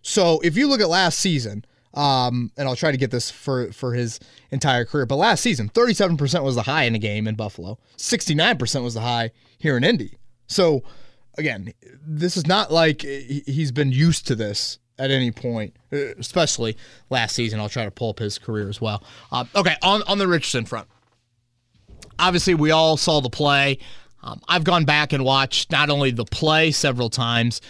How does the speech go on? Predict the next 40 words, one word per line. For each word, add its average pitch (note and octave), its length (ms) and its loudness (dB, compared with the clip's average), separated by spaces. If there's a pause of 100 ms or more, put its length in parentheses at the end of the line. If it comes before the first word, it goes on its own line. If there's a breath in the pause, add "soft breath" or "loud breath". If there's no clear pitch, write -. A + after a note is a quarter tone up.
(320 loud breath)
but C3+ 80 -6
I've C#3+ 160 2
gone D#3+ 220 2
back C3+ 300 2
and B2+ 100 0
I've A#2 140 -2
watched A#2+ 440 0
this - 180 -8
couple - 340 -6
of G#2+ 80 -6
series A#2+ 460 0 (160)
after E3 480 -4 (320)
that C#3 440 -2
because B2 240 -2
I A#2+ 40 -2
wanted A#2+ 280 -2
to A#2+ 80 -4
kinda B2+ 240 -4
see, B2+ 500 -2 (380 loud breath)
you B2 100 -2
know, A2+ 200 0
were B2+ 360 0
there C3 180 -2
any C#3 260 2
signs A#2+ 480 0
you A#2 60 0
could G#2+ 160 -4
point A#2 340 -2
to, A2+ 280 -4
to, G#2 400 -6 (340 soft breath)
"Oh, B2 140 -6
man, A2 260 0
something B2+ 300 -2
was A2+ 160 -2
a G#2+ 60 -4
little A2 240 -4
off G#2+ 340 -6
with G#2 220 -6
him." F#2+ 240 -10 (540 soft breath)
Um, G2 340 -10